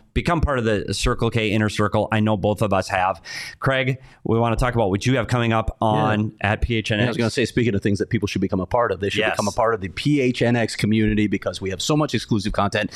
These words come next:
Speaker 2: You've seen the litany of content that Petey's been rolling out lately, uh, on the ice with Clayton Keller recently. That, that was an incredibly popular piece.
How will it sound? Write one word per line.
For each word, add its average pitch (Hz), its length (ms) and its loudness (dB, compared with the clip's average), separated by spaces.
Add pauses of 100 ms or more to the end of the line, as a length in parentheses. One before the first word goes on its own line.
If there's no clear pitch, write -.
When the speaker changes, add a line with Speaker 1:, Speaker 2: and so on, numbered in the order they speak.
(160)
Speaker 2:
You've 113 140 0
seen 156 600 0 (520)
the 127 120 2
litany 131 520 2
of 98 100 0
content 110 360 0
that 101 120 0
Petey's 123 260 2
been 101 160 2
rolling 104 300 4
out 101 180 2
lately, 101 460 2
uh, 95 180 2
on 104 140 -2
the 117 120 0
ice 107 180 0
with 110 120 0
Clayton 107 300 -2
Keller 107 320 0
recently. 104 480 -2
That, 101 300 -2
that 107 100 0
was 104 160 -2
an 95 100 -4
incredibly 104 600 0
popular 98 440 0
piece. 104 380 -2